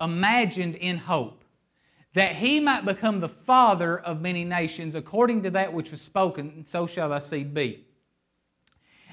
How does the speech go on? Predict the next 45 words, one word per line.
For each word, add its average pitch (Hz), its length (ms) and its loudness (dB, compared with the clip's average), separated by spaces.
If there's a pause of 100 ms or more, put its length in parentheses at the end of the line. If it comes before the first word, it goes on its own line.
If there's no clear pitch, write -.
(120)
And 196 220 2
being 311 340 2
not 247 320 4
weak 254 400 -2
in 214 160 0
faith," 180 420 -2 (140)
and 151 120 -6
like 165 140 -2
I - 20 -16
said, 175 180 -2
we 165 80 -2
could 226 240 -4
say 208 140 -2
this 165 160 -8
imagination, 170 760 -8
"being 180 220 -2
not 165 220 -6
weak 202 260 0
in 208 80 -4
imagination, 165 1120 -4 (260)
he 220 140 2
considered 196 480 -2
not 214 260 2
his 208 200 -4
own 185 200 0
body 185 340 6
now 160 220 -4
dead 202 460 2
when 170 140 -4
he 160 80 -4
was 156 160 -4
about 170 260 0
a 151 60 -4
hundred 165 320 -6
years 147 260 -4
old, 180 320 6
neither 160 220 -4
yet 170 240 -4
the 147 80 -10
deadness 160 420 -4
of 135 60 -18
Sarah's 131 400 -2
womb," 170 360 -2
verse 135 220 -8
twenty. 185 420 -10